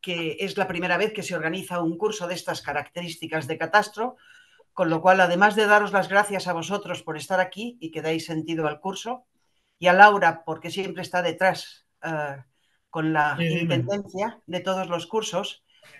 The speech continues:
Speaker 1: también quiero dar las gracias a los tres profesores, porque sin ellos no sería posible, y creo que han hecho un acto de generosidad, ah, muy importante, porque creo que son tres personas de una gran valía.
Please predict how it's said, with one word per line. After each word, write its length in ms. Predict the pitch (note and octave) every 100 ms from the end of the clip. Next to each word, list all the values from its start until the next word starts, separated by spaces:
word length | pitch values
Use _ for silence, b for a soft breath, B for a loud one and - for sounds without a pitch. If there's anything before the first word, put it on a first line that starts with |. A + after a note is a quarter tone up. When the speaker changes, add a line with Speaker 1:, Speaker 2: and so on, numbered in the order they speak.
| B
Speaker 1:
también 400 | G3 G3 A3 A#3
quiero 240 | A#3 A3+ A3+
dar 160 | A3+
las 180 | A3 -
gracias 380 | G#3+ A#3 B3+ B3
a 80 | G#3
los 220 | F3+ -
tres 240 | G#3+ G#3
profesores, 640 | G#3+ F#3 F#3+ F3+ A3 A#3 A#3+
porque 260 | F#3+ -
sin 240 | F3 F#3 G3
ellos 320 | G3+ G#3 F#3
no 160 | F3+
sería 380 | E3+ F3 F3+ F3+
posible, 420 | F#3+ F3+ A3 G#3+
y 80 | A3
creo 240 | F#3 F#3+ F3+
que 80 |
han 100 | F3+
hecho 260 | F3+ E3+ D#3
un 120 | D#3
acto 300 | E3+ E3 D#3+
de 100 | D3+
generosidad, 720 | D3 D3 D3 C#3+ D#3 D#3 G3 G3 _ B B B B B _
ah, 400 | F3+ E3 D#3 D3+
muy 300 | E3 G3 G#3+
importante, 840 | G#3 F3+ F3 E3+ G#3 G3 G3+ B3 - _
porque 680 | F3+ F3 E3+ E3 D#3+ D#3 -
creo 540 | F#3 F#3+ G3 G3+ - _ _
que 160 | F3
son 180 | E3+ G3
tres 180 | F3+ -
personas 540 | F3+ E3+ F#3+ F3+ E3
de 60 | E3
una 160 | D#3
gran 240 | D#3 G#3 A3
valía. 420 | G#3+ G3+ A#3 D4+